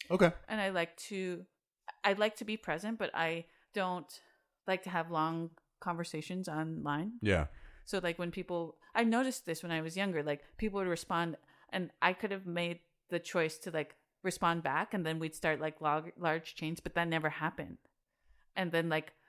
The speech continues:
Speaker 2: my Facebook presence is, is so weird. Like, I look at it, but I'm like, "I almost never post anything." I never, t-, I, I'm realizing now that I'm so much more private than I ever thought I was.
Speaker 1: Yeah.
Speaker 2: Where, like, yeah, I don't want to tell people how I'm feeling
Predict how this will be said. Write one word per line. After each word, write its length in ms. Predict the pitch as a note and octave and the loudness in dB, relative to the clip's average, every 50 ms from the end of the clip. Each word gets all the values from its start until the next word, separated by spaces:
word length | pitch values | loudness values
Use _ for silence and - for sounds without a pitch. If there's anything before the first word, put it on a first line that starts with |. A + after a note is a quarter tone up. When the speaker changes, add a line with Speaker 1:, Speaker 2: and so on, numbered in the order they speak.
| _ _ - | _ _ -4
Speaker 2:
my 220 | F#3 E3 D#3+ E3 | 0 0 0 0
Facebook 440 | E3 - E3+ E3 E3 - F#3 E3+ E3+ | 0 0 0 0 0 -2 -4 -6 -2
presence 520 | - D#3+ D#3 - D#3 C#3+ - D#3+ - - | -4 -4 -4 -4 -6 -6 -8 -8 -10 -10
is, 180 | E3 - F3 E3 | -8 -6 -6 -4
is 40 | - | -2
so 160 | - D#3+ D3+ | -2 0 0
weird. 420 | D3 D#3 E3 F3 E3 C#3+ G2+ C3+ - _ _ _ _ _ _ _ _ _ - | 0 0 0 0 0 -2 -2 -6 -8 _ _ _ _ _ _ _ _ _ -2
Like, 220 | F3 D#3 C#3+ - - - | -2 -2 -2 -2 0 2
I 100 | F#3 F#3+ | 2 4
look 240 | F3+ F#3 G#3 F#3+ A#3+ | 4 2 2 2 2
at 120 | F#3+ E3 D#3+ | 2 2 2
it, 120 | D3+ - | 0 0
but 80 | E3+ D#3+ | 0 0
I'm 140 | D#3+ E3 | 2 2
like, 160 | E3 D#3+ E3 - | 0 -2 -2 -4
"I 140 | - F4 G#4 G4+ | -4 -4 -2 -4
almost 260 | F#4+ F#4+ F#4 F4 - | -4 -4 -6 -6 -6
never 180 | E4 E4 E4+ D#4+ | -6 -6 -6 -4
post 260 | - D#4 D#4 D#4 - | -4 -6 -6 -4 -4
anything." 380 | D4 D#4+ D4+ C#4 - D#3 D#3 - - | -2 -2 -2 -2 -4 -6 -6 -2 0
I 100 | A3 B3 | 2 4
never, 280 | C4 C#4+ D#4+ - D#4 D4+ | 4 4 2 0 -2 -6
t-, 120 | - - - - | -8 -8 0 2
I, 240 | B3+ B3+ C4 B3+ - - _ _ _ _ _ _ _ _ _ _ _ _ _ _ _ _ _ _ _ _ _ _ _ | 2 2 2 0 -6 -10 _ _ _ _ _ _ _ _ _ _ _ _ _ _ _ _ _ _ _ _ _ _ _
I'm 640 | G#3 A#3 C4 C#4 C#4 C4+ C4 C4 B3 B3 A#3+ A3+ G#3+ G3+ A3 | 2 4 4 4 4 2 2 2 0 0 0 0 -2 -2 -2
realizing 520 | A3 G#3+ A3 A#3 A#3+ A3+ G#3+ A3 A3+ G3 | 0 0 0 0 0 -2 -2 -4 -6 -6
now 140 | G3+ F3+ F3 | -4 -4 -4
that 180 | F3 F#3 E3+ - | -4 -6 -6 -4
I'm 240 | - F3+ F3 F3+ F3+ E3+ | -2 -2 -2 -2 -4 -6
so 400 | - - - - G3 E3+ F3 F3 | -8 -10 -8 -6 -4 -4 -2 -2
much 200 | E3+ E3 E3 - | -4 -6 -6 -6
more 160 | - F3+ E3+ E3 | -6 -6 -4 -6
private 500 | - - - D#3+ D3+ D3+ - E3+ D3+ - | -6 -6 -4 -2 -2 -2 -4 -6 -8 -8
than 120 | F3 D#3 | -6 -4
I 120 | D3+ D3 C#3 C#3+ | -4 -4 -4 -6
ever 180 | D3 C#3 C#3+ D3 | -6 -6 -6 -8
thought 260 | - - C#3+ C3+ C#3 | -6 -6 -6 -6 -6
I 120 | C#3 C#3+ - | -6 -8 -10
was. 220 | - - - - - - | -12 -14 -16 -14 -2 2
Speaker 1:
Yeah. 260 | G2+ G2+ E2+ D2+ - - - - - - - - - - - - - - | 4 6 6 4 2 -2 -8 -12 -12 -12 -14 -14 -16 -16 -18 -20 -12 -6
Speaker 2:
Where, 160 | - E3+ D#3+ | -4 -2 -2
like, 240 | E3 E3+ D#3+ E3 - - _ _ _ | -2 -2 -4 -4 -8 -14 _ _ _
yeah, 140 | D#4+ D#4+ - - | -6 -4 -2 0
I 100 | G#3+ G#3+ | 0 0
don't 260 | A#3+ B3+ B3 G#3+ - - _ _ _ | 0 -2 -2 -4 -8 -14 _ _ _
want 180 | G#3 G#3 A3+ B3 | -6 -6 -6 -6
to 60 | C4+ | -6
tell 160 | - A3+ G#3+ G3+ | -6 -6 -4 -4
people 240 | G3 F#3 - F3 | -4 -6 -8 -8
how 100 | E3 E3+ | -6 -6
I'm 160 | D#3+ D#3+ D#3+ D#3 | -4 -4 -6 -6
feeling 280 | - E3+ E3 D#3+ D#3 | -8 -8 -8 -8 -10